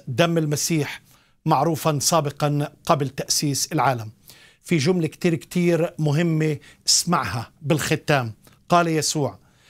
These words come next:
"ماذا يجدي النفع لو ربح الإنسان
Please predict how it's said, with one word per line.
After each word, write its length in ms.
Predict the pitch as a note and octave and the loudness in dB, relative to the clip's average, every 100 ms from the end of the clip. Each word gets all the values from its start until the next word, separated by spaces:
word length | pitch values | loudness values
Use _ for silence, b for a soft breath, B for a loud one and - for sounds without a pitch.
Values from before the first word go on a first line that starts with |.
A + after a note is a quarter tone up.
| b b - | b b -2
"ماذا 640 | D3+ F3+ D#3 F3 F3 - D#3+ | 2 4 4 2 0 -2 0
يجدي 400 | D#3+ C#3+ G#2+ D#3+ | 0 0 0 0
النفع 500 | D#3 D#3 - C3 - _ b b b - | 2 0 0 -2 -2 _ b b b 2
لو 240 | D3+ D3 | 4 4
ربح 360 | D3+ F3 E3 - | 2 0 -2 -2
الإنسان 840 | D#3 - D#3 C#3 - F3 F3+ F3+ | -2 0 0 0 0 0 0 -2